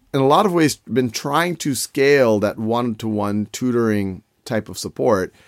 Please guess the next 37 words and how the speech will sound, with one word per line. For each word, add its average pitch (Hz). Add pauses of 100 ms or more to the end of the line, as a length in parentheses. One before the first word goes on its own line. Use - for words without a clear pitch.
(220)
And 147
we 160
were 147
doing 165
that 127
with 120
things 123
like 107
on-demand 98
video, 92
with 107
things 117
like 110
personalized 101
exercises, 90 (340)
and 117
things 120
like 117
giving 110
teachers 107 (240)
dashboards 107
and 95
tools. 147
So 110
even 139
if 127
they 143
have 143
thirty 185
students, 110 (300)
they 127
can 139
at 120
least 135
start 113
to 117
support 117